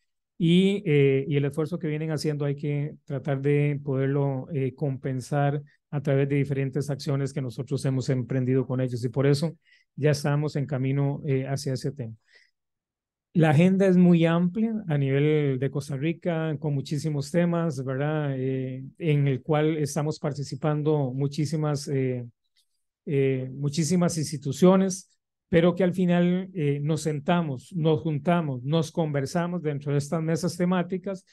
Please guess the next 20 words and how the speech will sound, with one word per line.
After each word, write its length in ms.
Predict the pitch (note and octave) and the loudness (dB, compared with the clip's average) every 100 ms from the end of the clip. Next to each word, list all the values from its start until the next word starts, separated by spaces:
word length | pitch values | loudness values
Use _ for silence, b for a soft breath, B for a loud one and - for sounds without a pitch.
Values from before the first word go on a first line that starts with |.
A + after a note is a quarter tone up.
| b b - | b b 0
y 140 | F3 | 2
empezamos 520 | F3 F3+ F3 E3+ F3 | 4 2 2 0 0
a 60 | E3+ | 0
direccionar 520 | D#3+ D#3 E3+ D3+ D3+ | 0 -2 -2 -4 -2
básicamente 600 | D3+ D3+ E3 C#3+ C#3+ D3 | -2 -2 -2 -2 -2 -2
lo 120 | C#3+ | -2
que 100 | D3+ | -2
nosotros 440 | C3 D3 C#3+ D3+ - | -4 -4 -4 -6 -6
queremos. 400 | B2+ A#2+ A#2+ _ _ _ _ | -6 -8 -12 _ _ _ _
Creo 160 | E3+ E3 | 2 4
que 80 | F#3 | 4
el 100 | E3 | 6
tema 300 | F3 E3+ E3+ | 4 4 4
de 60 | |
gobernanza 560 | D3 D3 C#3+ D3+ E3 E3+ | 2 2 2 0 0 -2
en 80 | D3+ | -2
estas 320 | C#3+ D#3+ F3 | -2 -2 -4
acciones 420 | C#3+ F3 D#3 B2+ | -6 -4 -4 -4
es 220 | D3 - _ _ | -8 -10 _ _
fundamental, 760 | F#3+ F3+ C#3+ B2+ A#2+ B2 A#2 | 2 4 2 0 -6 -8 -8